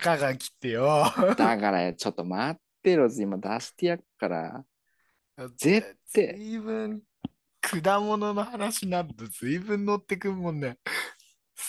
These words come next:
Speaker 2: いや、
Speaker 1: 好きで。
Speaker 2: んだべ、そりゃ。そりゃんだべず。
Speaker 1: あ、
Speaker 2: うん。
Speaker 1: ドロップ。
Speaker 2: 鍵、
Speaker 1: うん。
Speaker 2: 鍵の話やってなったら黙ってられねえよ、それは。
Speaker 1: <laughs>
Speaker 2: あー。
Speaker 1: ドロップにも鍵味あってもいいよね、だからね。柿って英語でパーシモンって言うんだ。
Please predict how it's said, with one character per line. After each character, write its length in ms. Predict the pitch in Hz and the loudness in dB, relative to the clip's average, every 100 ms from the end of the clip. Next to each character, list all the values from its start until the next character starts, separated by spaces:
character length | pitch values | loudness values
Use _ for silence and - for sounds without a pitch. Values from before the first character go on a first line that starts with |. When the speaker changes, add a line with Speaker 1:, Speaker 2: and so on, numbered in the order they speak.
| - | 0
Speaker 2:
い 120 | 131 131 | 6 8
や、 120 | 123 | 6
Speaker 1:
好 40 | |
き 60 | 117 | 4
で。 60 | |
Speaker 2:
ん 100 | 113 | 4
だ 180 | 139 202 | 6 6
べ、 180 | 180 135 | 8 6
そ 220 | - 160 | 6 6
り 120 | 139 | 6
ゃ。 180 | 107 98 139 - | 6 2 -4 -16
そ 240 | - 165 | -6 2
り 80 | 160 | 4
ゃ 60 | 117 | 4
ん 180 | 113 | 2
だ 160 | 127 151 | 2 4
べ 180 | 147 117 | 4 2
ず。 300 | - 82 - 147 _ _ _ _ _ _ _ _ | 2 -8 -8 -12 _ _ _ _ _ _ _ _
Speaker 1:
あ、 100 | - | -10
Speaker 2:
う 80 | 113 | -2
ん。 20 | 131 | 0
Speaker 1:
ド 80 | 127 | 2
ロ 180 | 185 226 | 0 -2
ッ 20 | |
プ。 80 | _ - | _ -6
Speaker 2:
鍵、 540 | - 139 147 202 - _ _ | 0 2 4 4 2 _ _
Speaker 1:
う 40 | 131 | 0
ん。 40 | |
Speaker 2:
鍵 220 | 135 156 | 2 4
の 120 | 196 208 | 4 6
話 640 | 202 208 208 - 208 208 | 4 4 2 2 4 6
や 100 | 196 | 4
っ 20 | |
て 100 | 196 | 4
な 100 | 190 | -2
っ 60 | 185 | 0
た 100 | 143 | -2
ら 60 | |
黙 320 | - 98 117 | -2 -4 -2
っ 100 | 175 | -2
て 100 | - | 0
ら 140 | 120 107 | 0 2
れ 80 | 160 | 2
ね 80 | |
え 160 | 120 320 | 4 4
よ、 40 | |
そ 120 | - 269 | 4 4
れ 60 | 196 | 2
は。 60 | - | 0
Speaker 1:
<laughs> 80 | - - - - _ _ _ _ _ | -6 -10 -20 -20 _ _ _ _ _
Speaker 2:
あ 40 | |
ー。 260 | - 175 87 | -12 -10 -6
Speaker 1:
ド 140 | 139 143 | -2 0
ロ 60 | |
ッ 20 | 170 | -2
プ 220 | - 196 | 0 2
に 80 | 190 | 2
も 120 | 143 | 0
鍵 360 | - 165 165 | -2 -2 2
味 240 | 196 175 165 | 2 4 2
あ 60 | |
っ 100 | 143 | 2
て 80 | - | 0
も 120 | 139 | -2
い 40 | 135 | -2
い 40 | |
よ 80 | 98 | -4
ね、 120 | 139 | -2
だ 120 | 143 | 0
か 120 | 104 101 | 0 -2
ら 60 | |
ね。 360 | 151 185 82 76 _ _ _ _ - | 0 0 -2 -10 _ _ _ _ -10
柿 380 | - 151 - | -6 -4 -4
っ 40 | 254 | -6
て 260 | - 165 156 | 0 2 4
英 80 | |
語 100 | 185 | 4
で 140 | 202 165 | 4 2
パ 300 | - 208 226 | 2 4 4
ー 40 | |
シ 220 | 220 - | 2 -2
モ 180 | 147 110 | -2 -2
ン 40 | 95 | -6
っ 20 | |
て 60 | - | -10
言 100 | 95 | -12
う 20 | |
ん 20 | |
だ。 240 | 85 78 | -10 -14